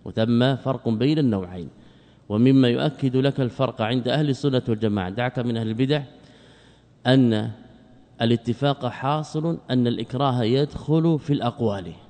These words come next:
إلا من أكره وقلبه مطمئن بالإيمان، هذا باتفاق أن القول يدخل الإكراه، لكنهم اختلفوا في ماذا؟ في الفعل، فالجمهور على التسوية، وهناك من فرق وهو مذهب ابن عباس رضي الله تعالى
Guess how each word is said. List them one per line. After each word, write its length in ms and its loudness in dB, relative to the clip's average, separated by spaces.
إلا 240 2
من 180 4
أكره 440 0
وقلبه 460 0
مطمئن 720 0
بالإيمان، 400 -6
هذا 240 -2
باتفاق 440 -6
أن 200 6
القول 880 0
يدخل 380 4
الإكراه، 440 -2
لكنهم 320 2
اختلفوا 440 0
في 120 -2
ماذا؟ 360 0
في 100 -2
الفعل، 380 -4
فالجمهور 540 2
على 200 0
التسوية، 640 -4
وهناك 380 0
من 200 0
فرق 440 -6
وهو 120 -2
مذهب 180 0
ابن 160 -2
عباس 440 -6
رضي 120 -10
الله 180 -8
تعالى 420 -6